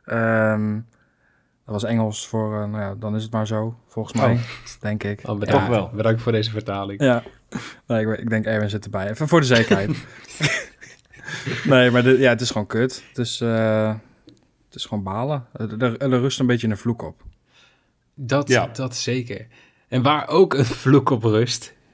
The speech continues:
Speaker 3: Heel mooi bruggetje, bedankt, eh, Jorin.
Speaker 1: Graag gedaan.
Speaker 3: Dat is, eh, de speelronde special. Want potverdomme, wat was het spannend. En
Speaker 1: Ja.
Speaker 3: ook hier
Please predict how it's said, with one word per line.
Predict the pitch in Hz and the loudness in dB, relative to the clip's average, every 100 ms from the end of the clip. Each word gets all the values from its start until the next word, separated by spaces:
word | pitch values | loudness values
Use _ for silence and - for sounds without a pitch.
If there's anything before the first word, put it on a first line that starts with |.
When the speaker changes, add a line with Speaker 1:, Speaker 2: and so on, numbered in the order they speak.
| - | -14
Speaker 3:
Heel | 127 120 110 123 | -12 -4 2 2
mooi | 113 110 | 2 2
bruggetje, | 113 104 101 | 0 0 -4
bedankt, | 104 104 95 - | -4 2 2 0
eh, | 104 101 | -8 -6
Jorin. | 101 101 101 - - - - | -8 -10 -12 -16 -20 -20 -16
Speaker 1:
Graag | - 107 | -10 -4
gedaan. | - | 0
Speaker 3:
Dat | 127 | 0
is, | 143 131 147 | 0 0 4
eh, | 131 123 117 117 - _ _ _ _ _ _ 117 | 4 4 2 -2 -10 _ _ _ _ _ _ -8
de | 117 135 135 | 0 4 4
speelronde | - 185 175 151 131 | 6 4 6 4 4
special. | - - 143 - 110 120 _ _ _ _ _ _ _ - - - - _ _ _ _ | 2 0 0 0 -4 -6 _ _ _ _ _ _ _ -20 -20 -20 -20 _ _ _ _
Want | - 127 131 - _ _ _ _ _ _ - | 2 2 2 -4 _ _ _ _ _ _ -4
potverdomme, | 226 - - 185 175 160 - - 233 196 | -4 -4 -4 -2 0 -2 -8 0 0 4
wat | 196 175 | 4 6
was | 180 | 6
het | 165 | 4
spannend. | - 131 107 98 - - _ _ _ _ _ _ _ - | 2 2 2 -2 -8 -20 _ _ _ _ _ _ _ -2
En | 139 139 | 4 4
Speaker 1:
Ja. | 143 | 6
Speaker 3:
ook | 143 131 | 4 4
hier | - 127 139 196 302 | -2 0 4 6 4